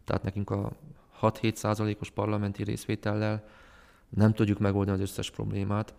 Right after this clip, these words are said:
ellenben, ö, sok mindenben kulcs tényezők tudunk lenni, és ilyen szempontból,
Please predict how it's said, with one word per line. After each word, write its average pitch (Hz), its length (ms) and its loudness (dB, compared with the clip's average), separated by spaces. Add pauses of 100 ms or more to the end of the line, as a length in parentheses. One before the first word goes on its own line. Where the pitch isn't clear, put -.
(140)
ellenben, 98 720 0
ö, 101 80 -2 (180)
sok - 360 0
mindenben 104 600 2 (480)
kulcs - 480 -2 (340)
tényezők 95 440 -2
tudunk 95 300 -4
lenni, 113 460 0
és 95 200 -4
ilyen 104 140 0
szempontból, 104 720 -2